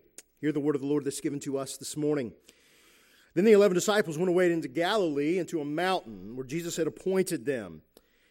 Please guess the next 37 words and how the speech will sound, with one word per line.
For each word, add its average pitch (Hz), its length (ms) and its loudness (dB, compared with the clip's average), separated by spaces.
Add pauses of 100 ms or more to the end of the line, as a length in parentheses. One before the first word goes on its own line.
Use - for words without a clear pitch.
(120)
And 110 60 -12
when 151 80 -4
they 196 100 4
saw 240 400 2
him, 147 320 -2
they 165 80 4
worshipped 175 560 -2
him, 175 260 -4
but 170 100 -6
some 175 240 -6
doubted. 196 460 0 (400)
And 143 80 -14
Jesus 202 240 -6
came 233 380 0
and 127 260 -12 (140)
spake - 480 0
to, 170 160 -8 (120)
uh, 165 140 -8
spoken 214 540 -2
to 123 80 -8
them, 98 320 -14 (280)
saying, 214 420 4
"All 196 160 2
power," 190 500 4
or 120 120 -4
literally 160 320 0
all 139 140 -2
authority, 165 520 2
"is 175 120 -2
given 196 320 2
to - 140 -6
me 165 280 0
in 147 100 -2
heaven 170 220 -4
and 170 140 -2
on 175 80 0
earth. 185 300 4